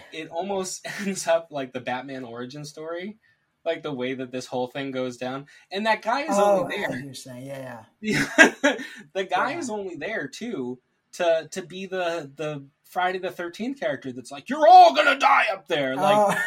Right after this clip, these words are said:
Speaker 2: <laughs>
Speaker 1: that's really all he's doing is, like, 'cause it just,
Speaker 2: Yeah,
Speaker 1: it goes
Speaker 2: yeah.
Speaker 1: that route. Like, everything
Speaker 2: Yeah.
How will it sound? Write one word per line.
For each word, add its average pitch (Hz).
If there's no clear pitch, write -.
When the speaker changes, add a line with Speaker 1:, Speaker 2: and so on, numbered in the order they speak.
Speaker 2:
<laughs> -
Speaker 1:
that's 220
really 311
all 208
he's 190
doing 262
is, 156
like, 170
'cause 185
it 196
just, 240
Speaker 2:
Yeah, 185
Speaker 1:
it -
goes 226
Speaker 2:
yeah. 175
Speaker 1:
that 170
route. 147
Like, 139
everything 185
Speaker 2:
Yeah. 139